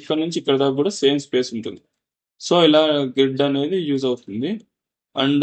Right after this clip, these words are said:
మనకి ఇంకా మీకు ఎక్కువ చిల్డ్రన్స్ ఉన్నాయనుకోండి, I mean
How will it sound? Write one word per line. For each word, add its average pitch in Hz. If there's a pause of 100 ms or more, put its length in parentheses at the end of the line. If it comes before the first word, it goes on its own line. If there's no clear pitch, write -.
(180)
మనకి 135 (140)
ఇంకా 139 (140)
మీకు 165 (100)
ఎక్కువ 143 (540)
చిల్డ్రన్స్ 151
ఉన్నాయనుకోండి, 120 (260)
I 117
mean 117